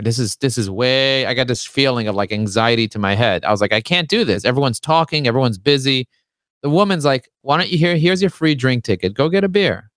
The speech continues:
I'm trying to leave. The elevator's not coming. I'm, like, hitting the elevator button to leave. I'm like, "This is not, this, I don't do this. This is not for me." Ended up going to the bar, and I was a life insurance agent over there. He's like, "What do you do for a living?" I was like, "I have an agency." He's like, "Oh, I do life insurance. Here's my card."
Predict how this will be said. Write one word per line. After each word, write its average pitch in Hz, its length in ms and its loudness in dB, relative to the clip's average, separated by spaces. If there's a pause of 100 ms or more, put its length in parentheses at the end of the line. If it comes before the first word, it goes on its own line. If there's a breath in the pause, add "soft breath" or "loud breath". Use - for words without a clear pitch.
(100)
I'm 120 80 -2
trying 165 200 2
to 131 60 2
leave. 135 280 2
The 117 100 2
elevator's 139 420 0
not 127 160 0
coming. 107 380 0
I'm, 107 100 0
like, 113 180 2
hitting 143 220 0
the 120 100 0
elevator 120 380 2
button 98 260 -2
to 110 100 -2
leave. 127 240 2
I'm 104 80 0
like, 113 140 0
"This 143 140 0
is 165 120 0
not, 175 160 0
this, 156 120 -2
I - 140 0
don't 190 180 0
do 202 180 2
this. 110 260 -4
This 131 160 -10
is 170 80 0
not 180 200 0
for - 80 -14
me." 190 300 -6 (1200)
Ended 165 200 2
up 135 120 0
going 143 240 2
to 165 100 -2
the 165 80 0
bar, 120 600 2 (380)
and 120 140 0
I 117 160 2
was 117 140 0
a 117 120 2
life 127 220 2
insurance 113 380 0
agent 104 280 2
over 101 160 0
there. 104 120 2
He's 101 100 0
like, 95 100 -2
"What 110 120 2
do 123 40 2
you 127 60 0
do 120 160 0
for 113 120 0
a 110 40 0
living?" 110 440 0
I 104 60 0
was 101 120 -2
like, 107 100 0
"I 110 60 2
have 110 80 0
an 113 100 2
agency." 104 520 -2
He's 104 120 -2
like, 101 200 0
"Oh, 139 320 2
I 135 220 0
do 151 140 0
life 151 200 0
insurance. 95 280 -4
Here's 113 140 2
my 120 120 0
card." 117 380 0